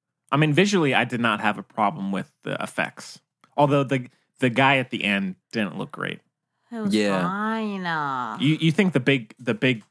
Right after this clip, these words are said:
Speaker 1: g-,
Speaker 2: It was
Speaker 1: genie was
Speaker 2: fine,
Speaker 1: I didn't, I
Speaker 2: uh.
Speaker 1: didn't think it looked
Speaker 2: If
Speaker 1: very
Speaker 2: it were
Speaker 1: good.
Speaker 2: me doing it,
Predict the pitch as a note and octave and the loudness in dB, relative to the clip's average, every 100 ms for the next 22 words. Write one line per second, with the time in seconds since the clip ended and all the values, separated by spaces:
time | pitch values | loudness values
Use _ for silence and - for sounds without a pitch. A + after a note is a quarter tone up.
0 | - A#2 - - - - G3+ B3+ D#4 F#4+ | -20 -18 -16 -8 -2 0 2 2 2 2
1 | F4+ D4+ C4 A3+ G#3 F3 A#2 A2 - - | 0 0 0 2 2 2 2 0 -4 -6
2 | G3+ G3 G#3+ A#3+ C#4+ B3+ G#3 A#3 D4 A#3+ | -6 -4 -4 0 0 2 0 -2 -4 -2
3 | C4+ C#4 C4+ C#4 C#4 | -2 -2 -2 -4 -4